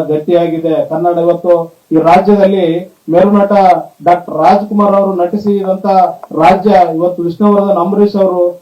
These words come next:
ಯಶವಂತ್ ಅವರು, ಸುದೀಪ್ ನಂತವ್ರನ್ನ ಈ ರಾಜ್ಯ ಪರಿಚಯಿಸಿದೆ. ಇಡೀ ದೇಶ ನೋಡಂತ ಆಕ್ಟರ್ನ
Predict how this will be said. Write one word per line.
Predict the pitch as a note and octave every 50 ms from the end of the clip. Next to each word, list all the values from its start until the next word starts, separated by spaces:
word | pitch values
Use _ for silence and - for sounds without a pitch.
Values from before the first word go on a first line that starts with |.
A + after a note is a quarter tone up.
| _ - -
ಯಶವಂತ್ | E3 F3 E3+ G#3+ G#3 G#3 G#3 G#3
ಅವರು, | G3+ G3 G3 F#3 F3
ಸುದೀಪ್ | F#3+ F3+ G#3 G#3+ G#3+ G3+
ನಂತವ್ರನ್ನ | G3 G3 F#3+ G3 F#3+ F#3 F#3+ F#3+ F#3+ F#3+ F3+ - - - _ _ _ -
ಈ | G3
ರಾಜ್ಯ | F#3+ - F#3+ G3+ G#3+ G#3+ B3+ -
ಪರಿಚಯಿಸಿದೆ. | - A3+ G#3+ G#3+ - B3 A#3+ A3+ A3+ A3+ A3 G#3+ G3
ಇಡೀ | G3+ G#3 A3 G#3 E3 D#3
ದೇಶ | G3+ A#3 A#3 B3
ನೋಡಂತ | A#3+ A#3 A3+ A3 A3 A3 - A3
ಆಕ್ಟರ್ನ | G3+ G3 G3 G#3 - B3 A3+ A#3 A3+